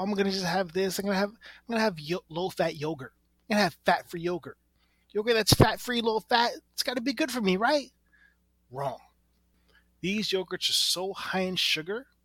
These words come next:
it might as well be considered a dessert. The dietary sugars can bump up your bad cholesterol levels in your blood, which defeats the purpose of trying to be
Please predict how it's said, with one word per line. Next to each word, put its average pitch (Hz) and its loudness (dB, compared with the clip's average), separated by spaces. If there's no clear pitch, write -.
it - -20
might 226 -6
as 220 -8
well 226 -6
be 214 -14
considered 208 -4
a 214 -10
dessert. 202 -2
The 151 0
dietary 214 2
sugars 208 -2
can 143 0
bump 170 0
up 185 -2
your 170 -4
bad 165 2
cholesterol 175 -4
levels 202 -4
in 151 -2
your 135 -6
blood, 151 -2
which - -2
defeats - -6
the 247 0
purpose - -2
of 220 -10
trying - 0
to 247 0
be 247 -4